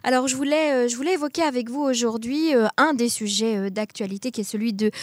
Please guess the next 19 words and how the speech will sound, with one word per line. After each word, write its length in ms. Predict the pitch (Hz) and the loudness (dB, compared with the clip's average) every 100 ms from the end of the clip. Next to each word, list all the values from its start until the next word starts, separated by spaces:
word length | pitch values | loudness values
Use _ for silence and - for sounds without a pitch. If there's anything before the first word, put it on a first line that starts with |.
| - - | -12 -12
de 180 | 190 220 | -2 0
Gaza. 540 | 202 208 226 233 285 330 - - - | 2 2 2 2 2 2 -6 -14 -6
On, 200 | 233 233 - | 0 0 4
on, 160 | 254 - | 2 4
on 160 | 254 | 4
a 80 | 269 | 4
pu 220 | 269 - | 0 -4
lire, 340 | 233 285 320 240 | -4 0 0 0
euh, 280 | 208 202 196 | 0 0 -2
dans, 420 | 208 208 202 196 | -2 0 0 -2
dans 120 | 202 | -2
la 140 | 202 | -2
presse 420 | 208 - 349 349 - | -4 0 2 2 -2
que, 380 | - 285 294 | -4 -2 2
euh, 60 | 226 | 0
Israël 400 | 196 233 - 202 | 0 -4 -2 0
cherche 300 | - - - | 0 0 0
à 120 | 220 | -2
promouvoir 760 | - - 220 220 226 302 311 | -4 -2 -2 -2 0 0 0